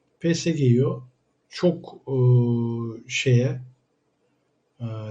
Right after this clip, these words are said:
tekniğe uygun hareket ediyor. İnanılmaz. Sekizin üzerinde çok güçlenecek. Duramadı. Bir daha deneyecek muhtemelen.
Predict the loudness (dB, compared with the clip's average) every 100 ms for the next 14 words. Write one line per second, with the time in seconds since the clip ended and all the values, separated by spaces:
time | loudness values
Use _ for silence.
0 | -4 0 0 0 -2 2 6 6 6 4
1 | 2 -2 -2 0 0 0 2 2 0 -2
2 | -4 -4 -2 0 0 2 2 4 2 2
3 | -4 -6 -6 -2 -2 0 -4 -4 0 4
4 | 4 2 0 -2 -4 2 4 4 2 -2
5 | -8 -10 -12 -8 -6 -4 -6